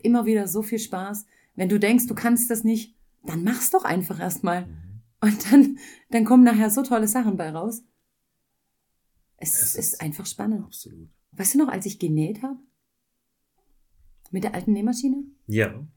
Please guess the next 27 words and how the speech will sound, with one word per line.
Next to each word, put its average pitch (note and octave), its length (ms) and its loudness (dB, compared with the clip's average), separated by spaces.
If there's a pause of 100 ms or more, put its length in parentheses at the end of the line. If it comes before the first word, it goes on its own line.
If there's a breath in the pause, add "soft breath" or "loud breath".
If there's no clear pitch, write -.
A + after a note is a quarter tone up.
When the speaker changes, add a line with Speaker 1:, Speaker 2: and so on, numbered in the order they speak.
(500)
Speaker 1:
Ich G#3+ 120 -4
hab A3 120 -8
eine G#3 160 2
uralte A#3+ 340 0
Nähmaschine A3 480 0
gefunden, A3 520 0
gekriegt A#3 360 -6
von G3 100 -8
meinem G3 120 -8
Papa, A#3 380 -8
eine G3 180 -6
aus E3 100 -8
dem - 80 -6
Aldi. A3 300 -2
Speaker 2:
Die B3+ 60 0
haben E2+ 80 -6
wir F2 100 -12
reparieren E2+ 380 -8
lassen C3+ 400 -10
für F#2 200 -8
mehr F2+ 380 -10
Geld, A#2+ 300 -4
als - 160 -16
sie - 80 -16
gekostet C4+ 240 2
Speaker 1:
Ja, C4+ 200 2
Speaker 2:
hat. D#3 200 -12